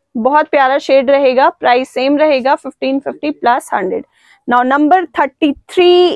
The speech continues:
is blue और ये आप देखिए embroidery बिल्कुल change है यहाँ पे, तो इसीलिए मैंने सभी pieces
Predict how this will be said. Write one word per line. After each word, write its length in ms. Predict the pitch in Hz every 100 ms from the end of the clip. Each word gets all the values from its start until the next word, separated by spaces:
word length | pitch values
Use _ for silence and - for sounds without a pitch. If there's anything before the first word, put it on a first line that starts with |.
| -
is 320 | 277 277 254 208 240
blue 280 | 320 370 466 - - - _
और 160 | - 247
ये 280 | 220 294 311
आप 140 | 269
देखिए 460 | 208 233 208 226 220
embroidery 760 | - - 269 294 311 330 349
बिल्कुल 480 | 349 277 320 - 392
change 480 | 392 302 262 302 311
है 140 | 285
यहाँ 260 | 277 262 240
पे, 140 | 269 415 _ _ _ _ -
तो 120 | 247
इसीलिए 520 | 302 294 370 320 311
मैंने 320 | 294 285 277
सभी 460 | 302 - 294 320 330
pieces 420 | 285 269 269